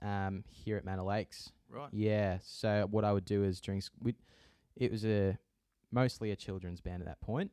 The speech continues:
Speaker 2: Mm.
Speaker 1: um, the Teeny Tiny Stevies, which worked really well 'cause the Wiggles did the same thing during school holidays. They would do their runs. Um, weekends, they would do some shows as well. So I was pretty busy. I'd work here five days and then I'd go on the weekend or that
Speaker 2: Yeah.
Speaker 1: Friday night and come back,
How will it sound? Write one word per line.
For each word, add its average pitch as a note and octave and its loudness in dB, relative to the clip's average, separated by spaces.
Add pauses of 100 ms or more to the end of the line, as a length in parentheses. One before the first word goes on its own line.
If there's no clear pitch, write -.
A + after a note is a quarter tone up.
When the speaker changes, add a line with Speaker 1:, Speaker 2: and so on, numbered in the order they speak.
(120)
Speaker 2:
Mm. A2+ -10
Speaker 1:
um, F#2+ -6
the F#2+ -4
Teeny G2 -4
Tiny G2 -6
Stevies, C3+ -4
which G#2+ -6
worked A2 -2
really G#2 -4
well G#2 -2
'cause G#2+ -6
the G#2+ -4
Wiggles C3 -2
did G#2+ -10
the G#2+ -4
same G#2 -6
thing G2+ -6
during G#2 -2
school C3+ -6
holidays. A2 0 (440)
They G#2+ 0
would G#2 -2
do G2+ -4
their G2 0
runs. E3+ -4 (420)
Um, G2+ 0
weekends, A2+ -2
they G#2 -2
would G#2 2
do G#2+ 0
some G#2 -6
shows G#2 -2
as G2+ -8
well. A2 0
So G2 0
I G#2 0
was G#2 -2
pretty C#3 -2
busy. A2+ -2
I'd G2 -2
work A2 0
here G#2 -2
five G2+ -2
days G2 -2
and G2 -6
then F#2+ -6
I'd F#2 -4
go G2 0
on F#2+ 0
the F#2 -2
weekend F#2+ -2
or G2+ -2
that G#2+ 2
Speaker 2:
Yeah. G2+ -12
Speaker 1:
Friday G#2+ 2
night G#2 -2
and G2 -10
come F#2+ -4
back, F#2 -6